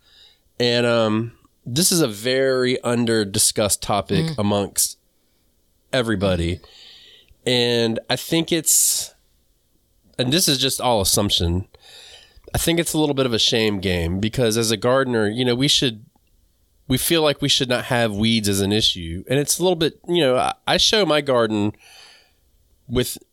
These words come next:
Speaker 1: no filters on it whatsoever, and I've got some weeded up areas, man, and it's shameful.
Speaker 2: Mm-hmm.
Speaker 1: You know, it's really hard to get on that camera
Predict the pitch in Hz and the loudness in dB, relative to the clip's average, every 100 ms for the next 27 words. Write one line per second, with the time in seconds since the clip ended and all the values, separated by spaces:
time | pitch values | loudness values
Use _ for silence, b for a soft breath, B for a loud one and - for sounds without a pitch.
0 | _ _ _ - 110 131 147 147 143 139 | _ _ _ -4 0 2 2 2 2 -2
1 | 143 - _ - - 127 123 113 107 104 | -6 -12 _ -8 -2 -2 0 0 2 2
2 | 104 87 101 - 101 107 113 101 98 110 | 0 0 -2 0 2 2 2 0 0 0
3 | 107 110 190 - - 113 104 113 110 101 | 0 0 -4 -2 0 0 0 0 0 0
4 | 95 101 127 156 113 95 98 101 107 175 | -2 0 0 2 0 0 0 0 0 2
5 | - 127 139 156 - 82 180 156 143 147 | 0 0 0 -2 -4 -4 -2 -4 -8 -4
6 | 117 113 120 185 - 127 156 147 139 143 | 0 2 2 0 -2 0 2 0 0 0
7 | 139 117 117 120 117 113 110 104 - 117 | 0 -2 -2 0 2 2 0 -2 -2 0
8 | 113 107 104 | 2 2 0